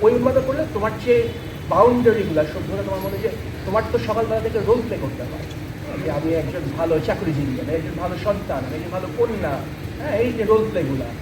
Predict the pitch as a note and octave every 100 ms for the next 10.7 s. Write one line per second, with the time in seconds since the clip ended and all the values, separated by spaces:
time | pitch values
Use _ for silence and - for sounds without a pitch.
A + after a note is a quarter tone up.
0 | - - F3+ G#3 D#3+ F#3+ A#3 A3+ - G#3+
1 | G#3+ A3+ A3+ A3+ - - F#3+ - - -
2 | - G3+ G#3 A3 G#3+ G#3 C#4 C#4 C4 A3
3 | E3 D3+ D3 B2+ B2+ - - - - C3+
4 | - - - - - - - - A3+ -
5 | - - - - - - - - - -
6 | - - - - - - - - - -
7 | - - - G#3+ A#3 B3 C4+ - - C#4+
8 | C#4+ C#4 C#4 C#4 A#3 - - - - -
9 | - - E3 E3 G#3 - - - - -
10 | A#3 G3 F#3 - - C#3+ C#4